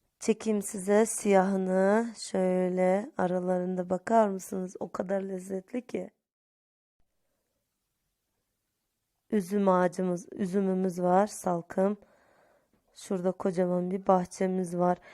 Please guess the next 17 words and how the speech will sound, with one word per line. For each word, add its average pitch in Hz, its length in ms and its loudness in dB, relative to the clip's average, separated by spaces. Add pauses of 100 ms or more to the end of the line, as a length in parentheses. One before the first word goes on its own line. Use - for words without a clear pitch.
(220)
Evin 220 440 6
dört 233 280 6
tarafı 202 420 6
yeşillik 196 760 0
dolu. 180 440 4 (880)
Gerçekten 202 540 4
de 208 60 4
herkesin 202 540 0
hayalinde 185 640 4
olan 185 340 2
bir 196 160 -4
ev. 185 280 2 (640)
Bak 190 200 6
şurası 208 480 4
çektiğim 208 560 2
balkonun 190 520 4
manzarası. 190 1080 4